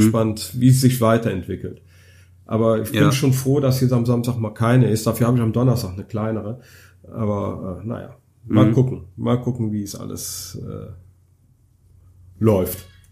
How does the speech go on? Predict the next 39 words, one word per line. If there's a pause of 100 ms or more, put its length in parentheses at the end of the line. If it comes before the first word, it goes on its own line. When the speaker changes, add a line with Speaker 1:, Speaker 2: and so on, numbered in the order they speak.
(1600)
Speaker 2:
Okay,
Frank,
dann
machen
wir
einen
Cut
jetzt
und,
äh,
setzen
an
der
Stelle
erneut
an. (220)
Speaker 1:
Okay. (2250)
Speaker 2:
War
schön
mit
dir,
wie
immer.
Speaker 1:
Wie
immer.
Speaker 2:
Und (500)
hab
noch
einen
guten
Tag.
Speaker 1:
Auch,
Speaker 2:
Bis
dahin
Speaker 1:
auch
Speaker 2:
dann.
Speaker 1:
über,
über (500)
FaceTime.